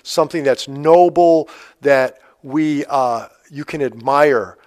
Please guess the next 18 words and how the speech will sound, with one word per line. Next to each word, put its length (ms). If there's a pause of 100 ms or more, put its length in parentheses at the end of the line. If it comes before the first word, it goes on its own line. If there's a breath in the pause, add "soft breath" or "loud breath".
(280 soft breath)
uh, 260
that 340
is, 480 (120)
uh, 440
you 120
know, 320 (260)
I 120
can 180
respect 680
that. 440 (180)
That's 420
what 200
honorable, 720 (440 soft breath)
uh, 160
means. 520 (220 soft breath)
Whatever 420
is 240
right, 800